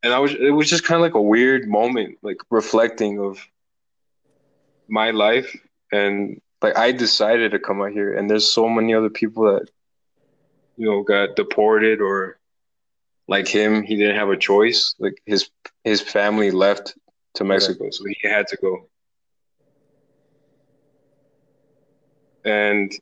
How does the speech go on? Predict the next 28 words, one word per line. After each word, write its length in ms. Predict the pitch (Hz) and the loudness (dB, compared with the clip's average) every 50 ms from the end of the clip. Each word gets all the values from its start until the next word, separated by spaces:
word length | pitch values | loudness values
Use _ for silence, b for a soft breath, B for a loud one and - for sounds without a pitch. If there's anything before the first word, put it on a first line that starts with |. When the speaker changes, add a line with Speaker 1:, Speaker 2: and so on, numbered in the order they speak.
| _ - | _ -8
Speaker 1:
he, 260 | - 120 113 113 - - - _ _ _ | -6 -4 -4 -4 -8 -14 -20 _ _ _
he 200 | - - 117 107 | -4 -4 -4 -2
can't 300 | - - 120 123 120 110 | -2 -2 -2 -2 -2 0
go 160 | 113 110 104 | 2 2 2
back 680 | 98 92 98 101 104 107 110 110 - - - _ _ _ _ _ _ _ _ - - | 0 0 0 0 2 0 -2 -4 -8 -16 -16 _ _ _ _ _ _ _ _ -16 -10
legally. 580 | 107 104 110 113 107 110 95 90 - - - _ _ _ _ _ _ _ _ _ _ | -4 -2 0 0 0 0 -2 -2 -4 -8 -12 _ _ _ _ _ _ _ _ _ _
Speaker 2:
Right, 220 | 95 98 95 85 - _ _ _ _ _ _ _ _ | -6 -6 -6 -6 -8 _ _ _ _ _ _ _ _
right. 160 | 95 92 80 | -8 -6 -6
Speaker 1:
It's, 100 | - - | -2 0
like, 140 | 110 104 101 101 101 - - _ _ _ - 110 | 0 0 0 -2 -6 -10 -14 _ _ _ -12 -4
really 300 | 104 110 113 113 113 110 | 0 2 2 2 2 0
difficult 640 | 104 107 110 110 - 113 - - 107 104 104 107 - | 0 0 0 0 -2 -2 -2 0 0 0 0 -2 -8
for 460 | - 107 104 101 101 98 98 95 - - | -4 -2 2 2 2 2 2 -2 -4 -4
his 200 | - 104 95 - | -2 -2 -2 -2
whole 200 | - 104 104 98 | 0 0 -2 -2
family. 420 | 101 - 101 101 104 107 104 101 98 | 0 0 0 2 2 2 0 -2 -2
Like, 140 | 104 104 - - - _ | -4 -6 -8 -10 -16 _
he 140 | _ - 107 | _ -4 0
told 160 | 117 110 110 | 0 2 2
me 80 | 107 | 2
that 160 | 104 98 95 - | 2 0 0 2
they 100 | 104 107 | 2 2
all 180 | 104 104 104 | 2 2 2
wanted 220 | 107 104 104 101 98 | 2 2 0 0 -2
to 80 | 95 | 0
go 140 | 98 98 90 | -2 -2 0
back 280 | 90 95 95 92 - | 2 2 0 0 -2
now. 60 | - | -8